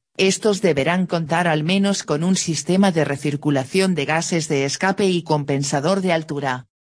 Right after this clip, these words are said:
G. Los procedimientos de control de emisiones contaminantes para vehículos con nuevas tecnologías distintas de las indicadas en los incisos E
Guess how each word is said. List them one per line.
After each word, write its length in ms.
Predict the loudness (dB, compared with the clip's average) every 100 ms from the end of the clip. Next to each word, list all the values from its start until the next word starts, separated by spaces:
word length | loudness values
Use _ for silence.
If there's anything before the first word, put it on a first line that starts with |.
| _ _ _ _
G. 460 | -8 0 2 2 -2 -12 -6
Los 340 | 0 0 0
procedimientos 880 | -2 -4 -2 -4 0 0 2 0 -2
de 120 | -2
control 460 | -2 -2 0 0 2
de 160 | 0 0
emisiones 640 | -2 -4 0 0 0 -2
contaminantes 960 | -2 -2 -2 -4 -2 2 2 2 -2
para 240 | -2 -2 0
vehículos 600 | 0 -2 0 0 0 0
con 200 | -2 -2
nuevas 400 | 0 0 -2 -2
tecnologías 800 | -4 -2 -2 -4 -2 0 0 -2
distintas 640 | -6 -4 -2 0 0 0
de 80 | 2
las 260 | 0 0 -2
indicadas 640 | -2 -4 -2 0 0 0
en 120 | 0
los 200 | 0 0
incisos 680 | 0 -2 0 0 0 -2 -4
E 220 | -4 -4